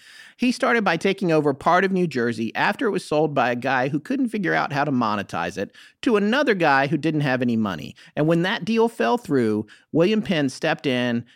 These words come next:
and eventually alienated the other original partner, causing the territory of New Jersey to be divided into two parts.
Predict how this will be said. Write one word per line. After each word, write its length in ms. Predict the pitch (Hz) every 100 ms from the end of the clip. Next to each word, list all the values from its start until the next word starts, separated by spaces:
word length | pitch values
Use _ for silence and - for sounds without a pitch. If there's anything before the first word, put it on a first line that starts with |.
| _
and 140 | 170 165
eventually 560 | 170 214 - 196 165
alienated 560 | 175 175 151 143 139 139
the 140 | 143
other 280 | 185 190 147
original 460 | 139 190 185 156 131
partner, 500 | 165 147 101 101 - _ -
causing 380 | - 214 214 214
the 60 |
territory 520 | - 190 175 170 156
of 160 | - 139
New 120 | 151
Jersey 460 | 131 107 98 95 107
to 140 | -
be 120 | 127 123
divided 500 | 123 113 117 123 110
into 220 | 120 -
two 200 | - 117
parts. 540 | - 262 - - -